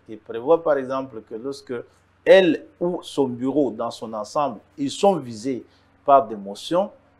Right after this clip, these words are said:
ils ne président pas, euh, la plénière. C'est, c'est en fait ça, la controverse.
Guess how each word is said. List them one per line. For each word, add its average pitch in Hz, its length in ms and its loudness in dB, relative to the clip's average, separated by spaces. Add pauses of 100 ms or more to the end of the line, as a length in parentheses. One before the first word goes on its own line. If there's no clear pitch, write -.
(120)
ils 123 160 -12
ne 120 80 -10
président 123 560 -10
pas, 127 480 2
euh, 98 320 -8 (120)
la 107 120 -8
plénière. 101 480 -14 (100)
C'est, - 220 -20
c'est - 240 -14
en 101 80 -6
fait 202 240 -6
ça, 151 400 0 (320)
la 123 160 0
controverse. - 880 -2